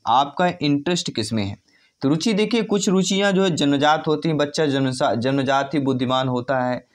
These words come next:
बच्चे को मीठा खाना पसंद होता है, बच्चे को खेलना पसंद होता है, बच्चे देख कुछ चीज़ें जन्मजात होती हैं, कुछ चीज़ें अर्जित होती हैं। जैसे जैसे बच्चा बढ़ता जाता है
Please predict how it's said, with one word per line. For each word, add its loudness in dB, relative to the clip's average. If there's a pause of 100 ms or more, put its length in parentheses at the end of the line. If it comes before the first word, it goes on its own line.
(240)
बच्चे -2
को -2
मीठा -2
खाना -4
पसंद -6
होता -2
है, -6 (220)
बच्चे -4
को -4
खेलना -2
पसंद -4
होता -2
है, -6 (200)
बच्चे -4
देख -4
कुछ -2
चीज़ें -2
जन्मजात 0
होती -2
हैं, -8 (580)
कुछ 0
चीज़ें 0
अर्जित 0
होती 2
हैं। 4
जैसे 0
जैसे -2
बच्चा 0
बढ़ता 0
जाता 0
है -6